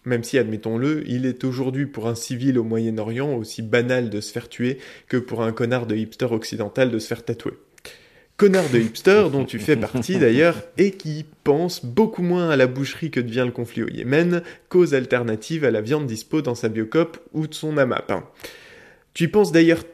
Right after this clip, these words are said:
tellement peu que depuis que j'ai commencé à parler du Yémen, il y a un coin de ton cerveau qui tente péniblement et en vain de placer le pays sur une carte du monde. Je t'aide, c'est en bas à droite de la mer Rouge.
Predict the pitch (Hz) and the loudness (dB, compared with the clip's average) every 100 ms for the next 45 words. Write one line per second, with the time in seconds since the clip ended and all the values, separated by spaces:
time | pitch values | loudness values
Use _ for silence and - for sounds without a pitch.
0 | - 254 254 220 202 - 175 208 220 - | 2 4 6 4 2 2 2 2 -6 -2
1 | 151 147 214 196 180 175 160 156 165 160 | -2 0 -2 0 0 0 -2 -2 -2 0
2 | 151 175 147 131 127 127 135 175 175 - | 0 0 0 0 0 2 2 2 0 -4
3 | - 123 139 143 202 190 180 160 143 135 | -4 0 0 0 -2 -2 -4 -2 -2 0
4 | 165 196 - - 143 139 - 202 190 165 | -2 -2 -6 -2 -2 0 2 2 2 0
5 | 165 160 160 160 147 120 120 131 147 160 | 0 0 0 0 2 0 0 0 0 0
6 | 180 131 131 131 131 127 160 143 143 147 | 0 0 0 0 -4 -2 -2 0 -2 -2
7 | 139 127 120 139 135 135 120 110 - _ | -4 -4 -2 -4 -4 -6 -6 -10 -14 _
8 | _ _ - _ _ - 120 123 147 165 | _ _ -20 _ _ -6 -4 2 2 2
9 | 156 - - - 117 117 147 151 123 131 | -2 -8 -8 -4 -2 0 0 0 0 -2
10 | 143 135 131 123 107 107 - - | -2 0 0 0 -4 -8 -10 -16